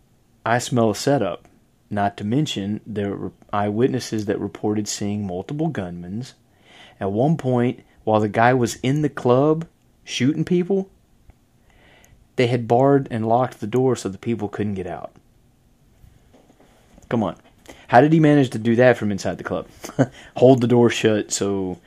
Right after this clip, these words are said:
I guess he was doing that with his Jedi powers. You know, he, he has some Jedi <laughs> mind tricks going on there. So,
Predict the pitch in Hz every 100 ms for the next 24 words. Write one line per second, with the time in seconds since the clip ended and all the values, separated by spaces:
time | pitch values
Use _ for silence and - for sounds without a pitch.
0 | _ - _ _ - 110 120 139 117 127
1 | 117 110 104 98 104 110 98 90 98 85
2 | 64 - - _ _ _ _ 120 107 101
3 | 110 107 104 117 110 - 104 117 110 110
4 | 113 110 - 107 - 120 113 110 107 104
5 | - - - - - - - _ - 127
6 | 107